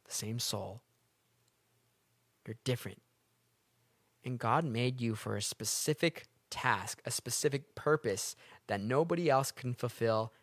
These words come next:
except you. And when you abide in Christ,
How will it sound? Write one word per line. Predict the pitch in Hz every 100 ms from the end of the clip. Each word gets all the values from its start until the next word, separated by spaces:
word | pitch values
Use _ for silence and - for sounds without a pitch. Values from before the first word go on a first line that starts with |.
| -
except | - - - 104 - - _ -
you. | 107 113 113 104 117 _ _ _ _ _ _ _ _ _ _ _ _ _ _ _ _ - _
And | 113
when | 104 104
you | 104
abide | 98 - 110 143
in | 135 127
Christ, | - 104 101 95 - - - -